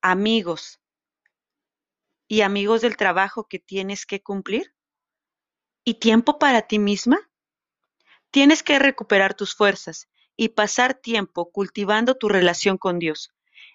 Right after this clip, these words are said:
En segunda de Pedro tres dieciocho leemos, "Crezcan en la gracia y en el conocimiento de nuestro Señor y Salvador Jesucristo". ¿Cuáles son las prioridades que determinan tu uso del tiempo?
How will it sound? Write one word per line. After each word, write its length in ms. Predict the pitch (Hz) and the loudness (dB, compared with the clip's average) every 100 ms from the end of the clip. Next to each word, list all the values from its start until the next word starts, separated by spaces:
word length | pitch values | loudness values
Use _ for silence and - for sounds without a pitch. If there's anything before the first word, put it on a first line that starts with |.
| - | -2
En 100 | 226 | -2
segunda 480 | - 262 285 320 392 | 4 4 6 6 4
de 120 | 381 | 4
Pedro 340 | 233 220 226 | 2 4 2
tres 300 | 220 202 196 | 2 0 0
dieciocho 560 | 196 185 - 165 - 190 | 0 -4 -4 -4 -4 -4
leemos, 580 | 180 185 170 143 - - _ - - - | 0 0 0 -6 -16 -20 _ -20 -20 -6
"Crezcan 580 | 220 226 240 - 262 254 | 2 4 2 0 -4 -2
en 120 | 240 | 0
la 140 | 208 | 0
gracia 400 | 185 196 202 - | 0 0 0 -2
y 40 | 208 | -4
en 60 | |
el 140 | 190 185 | -6 -8
conocimiento 720 | 190 185 - 196 208 214 226 | -10 -12 -10 -8 -6 -6 -4
de 100 | 214 | -4
nuestro 240 | 185 - | -4 -8
Señor 360 | - 175 180 196 | -8 -6 -4 -4
y 40 | |
Salvador 480 | - 196 180 170 185 | 0 0 2 2 0
Jesucristo". 680 | - - - 180 170 - 156 _ _ _ _ _ _ - | -2 -8 -6 -6 -6 -8 -14 _ _ _ _ _ _ 0
¿Cuáles 340 | 330 392 415 | 2 2 0
son 140 | 339 | 0
las 160 | 330 330 | 0 0
prioridades 720 | - 240 208 208 202 175 - | 0 0 2 2 2 0 -6
que 120 | - 190 | -4 -2
determinan 720 | 185 196 185 214 208 185 180 | 0 0 2 2 0 -2 -2
tu 160 | 196 190 | -2 0
uso 240 | 208 226 | 2 2
del 220 | 202 170 | 2 0
tiempo? 440 | 185 185 190 320 | 0 0 0 -4